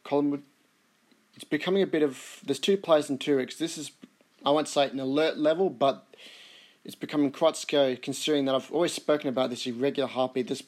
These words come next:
heart problem, I guess, that you also see quite a lot in soccer players, and unfortunately soccer players, soccer players, it has involved, um, their untimely death. So this is a very scary time for these two sporting codes, but I think they'll get it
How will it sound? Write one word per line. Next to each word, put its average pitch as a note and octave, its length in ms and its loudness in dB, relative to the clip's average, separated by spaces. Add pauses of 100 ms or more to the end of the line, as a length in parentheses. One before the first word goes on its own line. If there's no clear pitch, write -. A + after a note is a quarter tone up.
heart - 360 0
problem, C#3 240 2
I A#2+ 40 -4
guess, C3 220 -4
that - 180 -4
you C3+ 200 -2
also C#3+ 240 0
see C3 320 -6 (320)
quite D#3 240 4
a - 20 6
lot C#3 260 6
in B2 100 -10
soccer - 360 -2
players, B2+ 260 -4
and C3 80 -4
unfortunately B2+ 380 -4
soccer D3 340 -4
players, A#2+ 400 -6
soccer - 420 0
players, B2+ 500 0 (640)
it C3+ 100 2
has C3 240 -4
involved, B2 640 -2
um, A#2 220 -2
their B2 140 -4
untimely A2+ 540 -6
death. A2+ 340 -4
So - 200 -6
this D3 180 -4
is D#3 60 -2
a D3 80 2
very C#3 160 4
scary C3 320 0
time D3+ 360 0
for C3+ 360 0 (500)
these C#3+ 140 0
two D3 120 0
sporting D3+ 380 0
codes, D3+ 300 2
but C#3 100 0
I C3+ 80 4
think C3 240 -2
they'll B2 120 -4
get B2+ 120 0
it - 140 -6